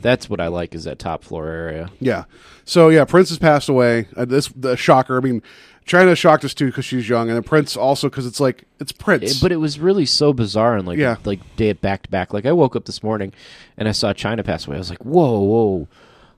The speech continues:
Speaker 1: I was like, "That's, that's ridiculous." And then,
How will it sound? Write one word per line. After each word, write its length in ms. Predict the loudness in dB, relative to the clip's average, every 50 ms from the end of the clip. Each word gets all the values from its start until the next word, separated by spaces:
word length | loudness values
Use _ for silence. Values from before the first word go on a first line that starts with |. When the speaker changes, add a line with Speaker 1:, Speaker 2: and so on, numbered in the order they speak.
| -12
Speaker 1:
I 40 | -10
was 100 | -8 -8
like, 80 | -6 -2
"That's, 300 | -2 -2 -2 -2 -6 -6
that's 320 | -2 -2 -2 -2 -2 -2
ridiculous." 720 | -2 2 2 2 2 4 2 2 2 2 0 -2 -4 -4 -2
And 240 | -2 -2 0 4 4
then, 440 | 6 6 6 4 2 -2 -6 -8